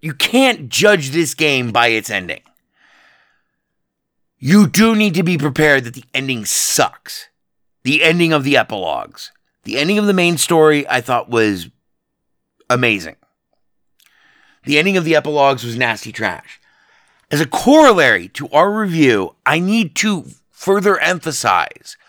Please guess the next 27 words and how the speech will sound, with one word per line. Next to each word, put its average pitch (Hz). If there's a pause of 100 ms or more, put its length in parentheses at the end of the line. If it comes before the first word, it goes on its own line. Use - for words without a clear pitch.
(440)
the 139
lack 156
of 190
stability 143
of 127
this 127
game 113
on 107
Linux. - (1040)
In 127
my 139
experience, - (1040)
I 196
was 190
lucky 185
enough 131
to 143
have 123
P 147
L 139
K 123
four 123
fifty-five 113 (480)
with 143
me 123 (100)
all 135
morning, 127